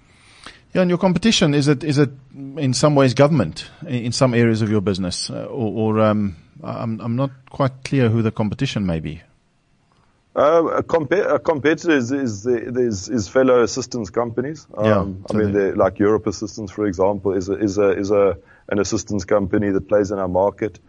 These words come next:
Speaker 1: Yeah.
Speaker 2: Uh, Netcare nine one is an assistance company that plays in our market. We actually find with government, we have a lot more of a, a collaborative relationship than a competitive relationship,
Speaker 1: Hmm.
Speaker 2: um, where we actually would prefer to leverage, uh, each other's expertise and, and, and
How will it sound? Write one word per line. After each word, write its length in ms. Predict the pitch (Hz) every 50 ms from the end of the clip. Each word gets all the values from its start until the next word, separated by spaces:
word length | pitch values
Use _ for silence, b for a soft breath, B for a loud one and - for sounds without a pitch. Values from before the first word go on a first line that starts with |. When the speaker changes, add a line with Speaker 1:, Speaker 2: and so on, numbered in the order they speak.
| b
Speaker 1:
Yeah. 160 | 113 107 104 95
Speaker 2:
Uh, 300 | 101 98 90 87 85 87 85
Netcare 320 | 101 104 - - 107 98 92
nine 240 | 95 98 92 85
one 220 | 85 98 104 110 110
is 100 | 95 104
an 80 | 101
assistance 420 | 98 92 - 110 98 - 110 101 92
company 280 | - 101 92 98 101
that 120 | 98 101 -
plays 180 | 110 104 95
in 80 | 104 104
our 80 | 98 95
market. 340 | 92 95 101 - - 104 101
We 120 | 143 185
actually 240 | 185 160 - - 110
find 240 | - 135 123 120 113
with 120 | 101 90
government, 420 | - 104 104 120 120 117 113 110 - b b b b b b
we 80 | - 117
have 100 | 104 104
a 60 | 104
lot 180 | 110 117 117
more 200 | 117 117 117 113
of 100 | 104 98
a, 160 | 107 101 101 101
a 100 | 110 101
collaborative 680 | - - 101 95 98 110 127 135 123 131 139 127 117 127
relationship 600 | 131 123 123 120 120 - 127 110 - 139 123 110
than 120 | 110 107
a 80 | 95 85
competitive 580 | - 98 90 87 - 110 117 - 127 - 123 123
relationship, 680 | 127 123 120 123 117 110 127 110 - 127 123 123 - -
Speaker 1:
Hmm. 360 | 110 104 98 95 92 87 90
Speaker 2:
um, 280 | 104 107 101 95 90
where 140 | 85 107 101
we 100 | 101 110
actually 320 | 113 110 - - 123 95 - -
would 220 | 107 107 101 - -
prefer 340 | 107 - - 120 127 135
to 160 | 120 - 107 101
leverage, 640 | 98 113 113 104 98 104 107 101 90 82 - - b b b b b b b -
uh, 200 | - 98 95 95 -
each 200 | 127 101 - -
other's 280 | 120 120 117 110 92 110
expertise 800 | 113 104 - - - 101 95 - - 120 113 113 113 101 95
and, 180 | 107 101 101 90
and, 300 | 92 101 98 98 92 95
and 400 | - 95 98 98 92 82 -